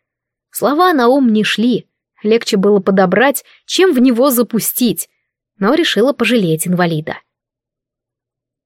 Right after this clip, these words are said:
"Пойдём коротким путём", перебил он, не дав мне додумать. "Через грибную тропу.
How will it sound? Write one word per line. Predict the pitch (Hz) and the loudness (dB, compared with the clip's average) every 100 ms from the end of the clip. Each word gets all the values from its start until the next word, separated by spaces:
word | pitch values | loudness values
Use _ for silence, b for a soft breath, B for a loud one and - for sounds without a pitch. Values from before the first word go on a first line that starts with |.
| _ _ _ _ _ _ | _ _ _ _ _ _
"Пойдём | - 151 247 262 | -14 -2 0 2
коротким | 226 226 226 - 202 | 2 2 2 0 0
путём", | 220 190 160 - _ _ | 0 -2 -4 -4 _ _
перебил | - 185 175 156 | 0 2 2 2
он, | 285 277 b b | 2 0 b b
не | 226 | -2
дав | 233 220 - | 2 2 2
мне | 214 214 | 0 2
додумать. | 202 202 165 143 - - _ _ _ _ _ | 2 2 0 -4 -12 -20 _ _ _ _ _
"Через | - 180 190 | -6 -2 -2
грибную | 180 208 196 254 269 | 0 0 4 2 2
тропу. | 233 226 - - | 2 -2 -4 -12